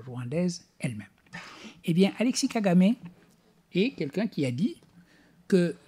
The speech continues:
le, le fameux cogito de Descartes, « je pense donc je suis », est intraduisible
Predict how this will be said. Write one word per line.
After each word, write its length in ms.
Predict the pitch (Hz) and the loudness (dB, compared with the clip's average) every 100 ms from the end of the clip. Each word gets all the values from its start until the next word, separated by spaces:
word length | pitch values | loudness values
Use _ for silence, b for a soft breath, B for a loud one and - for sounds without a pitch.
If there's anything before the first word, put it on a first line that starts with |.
| - 156 | -14 -8
le, 360 | 151 147 143 - | -6 -6 -6 -4
le 140 | 156 | -4
fameux 340 | 151 226 254 226 | -2 0 2 2
cogito 540 | 208 180 180 185 214 | 4 4 4 0 0
de 80 | 156 | 0
Descartes, « 600 | 143 135 135 120 - - | -4 -4 -8 -12 -14 -14
je 140 | 135 143 | -8 -2
pense 360 | 170 185 165 | 2 0 -2
donc 240 | 160 139 131 | -6 -8 -10
je 140 | 123 | -12
suis », 380 | - - 240 - _ _ _ _ - | -12 -6 -6 -8 _ _ _ _ -10
est 180 | 165 196 | -6 -2
intraduisible 880 | 190 - 170 165 165 170 233 233 | -2 -2 -4 -2 -4 -2 -2 -2